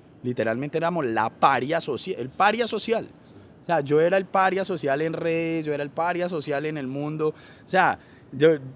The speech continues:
de pasar en las revistas, de pasar a todo eso, ya era el enemigo número uno, porque supuestamente la plata te la robaste.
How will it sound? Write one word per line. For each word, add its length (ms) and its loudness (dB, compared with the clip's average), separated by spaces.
de 260 6
pasar 400 2
en 80 0
las 140 0
revistas, 560 -4
de 80 -4
pasar 240 -4
a 80 -4
todo 180 0
eso, 140 -2
ya 100 -2
era 120 0
el 40 -2
enemigo 340 -6
número 280 -6
uno, 160 -4
porque 240 -10
supuestamente 680 -6
la 120 -8
plata 280 -6
te 120 -4
la 100 0
robaste. 480 -4